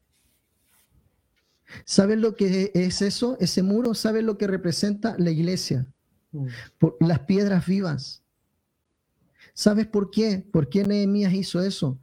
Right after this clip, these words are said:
Speaker 1: Porque el diablo no le gusta cuando tú separas el mundo y el reino.
Speaker 2: Mm.
Speaker 1: Entonces, cuando tú, nosotros nos hacemos cargo de la gente que está entrando y les entregamos a Cristo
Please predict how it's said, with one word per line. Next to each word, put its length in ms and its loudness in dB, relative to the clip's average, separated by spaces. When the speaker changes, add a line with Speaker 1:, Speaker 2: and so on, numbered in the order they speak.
Speaker 1:
Porque 280 0
el 80 -2
diablo 680 -2
no 200 2
le 100 0
gusta 580 -2
cuando 300 2
tú 120 -4
separas 580 0
el 120 0
mundo 500 0
y 80 4
el 80 0
reino. 380 0
Speaker 2:
Mm. 300 -12
Speaker 1:
Entonces, 400 2
cuando 340 2
tú, 500 -2
nosotros 680 0
nos 200 0
hacemos 440 -2
cargo 320 -2
de 80 0
la 120 -2
gente 360 -2
que 100 -2
está 160 -2
entrando 600 -2
y 80 4
les 160 2
entregamos 580 0
a 140 -4
Cristo 400 -2